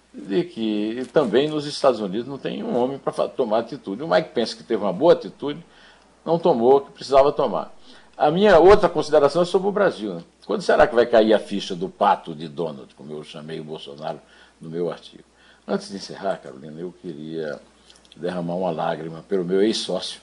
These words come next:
na editora Girafa, Antônio Veronese, grande educador, eh, lá em Guarulhos, na Universidade de Guarulhos, que ele vendeu, hoje era dono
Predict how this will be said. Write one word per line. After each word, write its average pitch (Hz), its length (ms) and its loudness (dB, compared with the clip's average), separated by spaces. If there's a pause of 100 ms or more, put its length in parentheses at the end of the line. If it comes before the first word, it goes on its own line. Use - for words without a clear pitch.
(320)
na 85 160 -10
editora 82 400 -8
Girafa, 90 560 -4 (480)
Antônio 95 380 -6
Veronese, 92 640 0
grande 92 460 -2
educador, 76 760 -8 (480)
eh, 73 80 -18
lá 85 240 -8
em 85 80 -8
Guarulhos, 80 720 -6
na 67 100 -16
Universidade 71 520 -14
de 73 80 -16
Guarulhos, 92 460 -4
que - 100 -14
ele 73 80 -10
vendeu, 92 500 0
hoje 73 360 -6 (640)
era 73 400 -10
dono 73 480 -12